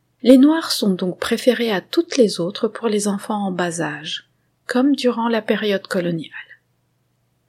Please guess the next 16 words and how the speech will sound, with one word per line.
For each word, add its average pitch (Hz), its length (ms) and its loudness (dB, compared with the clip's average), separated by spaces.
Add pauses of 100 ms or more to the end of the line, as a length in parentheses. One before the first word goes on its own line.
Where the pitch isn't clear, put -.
(760)
Et 180 120 -4
comme 160 180 -6
à 160 80 -8
cette - 260 -4
époque, - 520 -6 (500)
les 240 140 6
patronnes 226 580 0 (220)
attendent 208 480 0
d'elles 196 420 -2
bien 196 320 0
plus - 440 -8
que - 100 -4
le 160 120 -4
soin 175 280 -6
des 156 220 -6
enfants. 156 340 -10